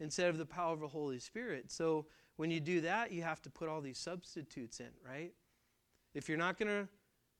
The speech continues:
be empowered by the Holy Spirit and ask the Holy Spirit to empower you,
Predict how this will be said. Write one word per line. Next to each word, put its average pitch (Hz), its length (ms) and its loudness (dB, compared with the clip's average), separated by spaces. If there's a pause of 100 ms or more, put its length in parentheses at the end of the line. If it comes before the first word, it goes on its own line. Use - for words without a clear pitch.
(140)
be 160 100 2
empowered 175 440 0
by 160 100 2
the 165 120 -2
Holy 160 260 0
Spirit 147 340 0
and 151 160 -8
ask 165 320 0
the 180 80 -2
Holy 160 240 0
Spirit 160 300 0
to 147 100 -8
empower 160 600 -2
you, 131 180 0